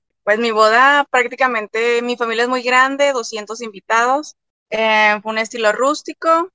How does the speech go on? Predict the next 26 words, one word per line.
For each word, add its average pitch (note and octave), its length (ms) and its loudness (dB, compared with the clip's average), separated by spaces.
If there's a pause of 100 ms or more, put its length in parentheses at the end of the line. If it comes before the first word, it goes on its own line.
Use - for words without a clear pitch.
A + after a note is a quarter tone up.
(120)
fue G#3 520 -2
pues A3 280 -6
ya G#3+ 140 -2
en G#3+ 60 -2
la G#3+ 80 0
noche A#3 280 -8
también. A3 480 -6 (240)
Pues A3+ 160 -2
prácticamente C4 1300 -2 (300)
se B3+ 140 0
llevó A#3 200 2
a A3 80 2
cabo A#3 260 0
la B3+ 160 0
ceremonia A3 460 -8
religiosa A3+ 840 -2
el G#3 120 -6
mismo G3+ 300 -14
día. C4 460 0 (800)
Este, G#3 460 0
el A#3 80 2
civil A#3+ 280 0
sí D#4 120 -4
fue B3+ 160 2
otro G3 200 0
día, G#3 320 -4